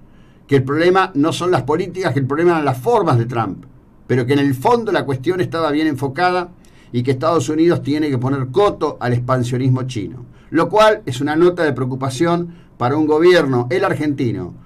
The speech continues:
que por ideología y por debilidad económica está excesivamente abrazado a Beijing. Bueno, tenemos mucho para compartir, seguimos en un instante, está en la noventa y nueve punto nueve, cinco seis cuatro cero seis nueve seis, a través de WhatsApp el contacto.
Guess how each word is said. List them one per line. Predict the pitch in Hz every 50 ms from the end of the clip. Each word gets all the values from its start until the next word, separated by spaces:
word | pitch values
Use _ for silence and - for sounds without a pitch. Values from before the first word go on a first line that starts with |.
| - - _
que | - 196 220
por | 220 214 202 180
ideología | 170 165 165 160 156 139 123 - 120 107 101 -
y | 123 131 123
por | 127 131 208 226 220
debilidad | 202 180 160 151 139 139 143 156 175 175 170 -
económica | 196 208 - - 165 151 147 180 190 185 170 135 117 113 101 87 85 - - - - - - - - - -
está | 117 120 123 156 151
excesivamente | 127 120 - 156 156 - - - 208 208 190 180 165 165 170 175 180 175 - 165 156 160 -
abrazado | 170 165 170 165 135 131 - - 185 170 147 123 104 95 92 85 85 85 - -
a | - 98 95
Beijing. | 95 98 95 90 92 78 58 - - - - - - - _ - - - - - - _ _
Bueno, | - 165 139 120 - - - - -
tenemos | 151 175 185 185 170 156
mucho | 190 - 180 180
para | 175 170 160 143
compartir, | 151 143 131 165 160 - 202 208 196 180
seguimos | 123 151 143 147 151 147 131 139
en | 143
un | 151 156
instante, | 139 - 214 214 196 170 180
está | - - 147
en | 143
la | 135 135
noventa | 135 135 131 135
y | 147
nueve | 160 170 156
punto | 127 147 143 135 156
nueve, | 165 180 185 175 160
cinco | - 170 170 156 156
seis | - 151 143 -
cuatro | - 180 175 175 165 135
cero | 123 143 143 127
seis | 120 160 151 127
nueve | 151 165 160 147
seis, | 131 - 175 165 160 160
a | 135 127
través | 120 127 143 147 135
de | 139
WhatsApp | 135 135 131 131 - 165 156 151
el | 139 127
contacto. | 139 139 135 - - - - 170 156 -